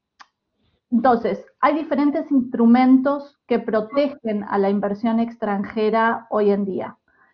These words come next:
Tenemos las legislaciones nacionales, tenemos otros instrumentos, eh, segu-, como seguros privados o incluso instrumentos del Banco Mundial o de los mismos países origen, eh, de, de los inversores que salen a,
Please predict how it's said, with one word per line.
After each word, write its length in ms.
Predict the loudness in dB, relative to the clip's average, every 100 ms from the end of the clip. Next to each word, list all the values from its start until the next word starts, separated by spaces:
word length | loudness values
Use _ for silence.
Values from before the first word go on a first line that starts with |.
| _
Tenemos 340 | -6 -2 0 0
las 160 | 0
legislaciones 720 | -4 -4 -6 -6 -6 -4 -2 -4
nacionales, 760 | -4 -4 0 2 2 0 -2 -8 _ _ _ _
tenemos 600 | -4 0 4 4 2 -4 -10
otros 420 | -2 -2 0 0 0
instrumentos, 1000 | -2 -2 -2 2 2 4 2 0 -6 -12
eh, 260 | -8 -8 -6
segu-, 240 | -4 -2 -4
como 180 | -6 -8
seguros 400 | -2 0 0 -4
privados 1080 | 0 2 4 6 6 6 4 4 2 0 -2
o 280 | -4 -2 -4
incluso 720 | -4 -6 -4 -2 0 0 -4
instrumentos 520 | -8 -6 -4 -4 -2
del 140 | -2 -2
Banco 260 | -4 -4
Mundial 500 | -6 -4 0 2 4 2
o 80 | 2
de 80 |
los 100 | 0
mismos 320 | 2 4 2 0
países 540 | -2 -2 -2 -4 -4 _ _ _ _
origen, 760 | -2 -2 -2 -2 -2 -2 -8 -12
eh, 340 | -10 -8 -8 -8
de, 340 | -6 -4 -4
de 120 | -4 -4
los 180 | -4
inversores 520 | -4 -6 -4 -2 -2 -4
que 120 | -6
salen 360 | -2 0 0
a, 280 | -2 -2 -8